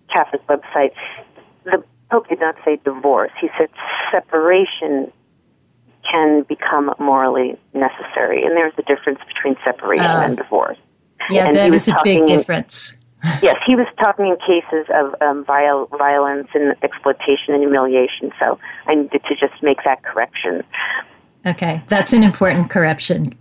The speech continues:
Speaker 1: That is an
Speaker 2: <laughs>
Speaker 1: important
Speaker 2: That's an important
Speaker 1: correction.
Speaker 2: correction, because yes, um,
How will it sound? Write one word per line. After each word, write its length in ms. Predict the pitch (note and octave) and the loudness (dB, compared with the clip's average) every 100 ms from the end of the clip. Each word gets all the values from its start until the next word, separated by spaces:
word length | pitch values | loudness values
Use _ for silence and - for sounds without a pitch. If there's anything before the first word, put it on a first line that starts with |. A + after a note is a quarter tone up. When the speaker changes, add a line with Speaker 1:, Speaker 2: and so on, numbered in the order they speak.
| G3+ | 2
Speaker 1:
That 200 | F#3 F#3+ | 4 6
is 60 | - | 4
an 80 | - | 4
Speaker 2:
<laughs> 60 | A#3 - | 4 4
Speaker 1:
important 80 | - | 4
Speaker 2:
That's 160 | F4 - | 4 4
an 160 | C#4 | 4
important 400 | - C#4 B3 C4 | 4 4 4 4
Speaker 1:
correction. 460 | - - - - G#3+ | 2 2 0 0 2
Speaker 2:
correction, 600 | A#3 A#3 - B3 F3+ F3 - - - - _ | 2 0 -2 0 0 -2 -10 -20 -20 -20 _
because 440 | G#3 - F#3+ F3+ | -2 2 0 0
yes, 480 | G3 G3 E3+ - - - | 2 0 0 -6 -10 -2
um, 540 | F3 F3 E3 E3 - | 0 0 -2 -4 -8